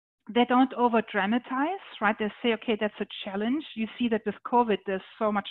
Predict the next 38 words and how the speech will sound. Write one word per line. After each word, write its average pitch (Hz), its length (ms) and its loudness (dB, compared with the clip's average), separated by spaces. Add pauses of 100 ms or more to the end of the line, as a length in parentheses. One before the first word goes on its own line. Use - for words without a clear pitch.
drama 220 360 4
going 185 280 -6
on. 185 240 -6 (420)
covid 254 380 2
is 233 180 0
a 220 220 -4
challenge. 208 460 0 (480)
Now 247 340 8
is 262 140 0
the 254 60 -8 (120)
time 247 280 4
where 220 120 2
we 214 200 -4
have 214 220 -4
to 214 180 -6 (360)
dig 247 140 -4 (120)
deep 247 220 -2
into 226 200 -4
our 214 180 2
resourcefulness 208 760 -4
and 208 140 -6
find 214 340 0
solutions 214 520 -8 (400)
on 214 80 -2
how 214 180 4
to 226 120 -4
deal 226 240 0
with 214 200 0
it, 196 180 0
rather 214 300 6
than 214 220 0
sitting 214 220 -6
there 208 140 0
and 202 80 -2
waiting 208 300 -4
for 196 140 -2
others 214 220 0 (420)
to 226 80 -6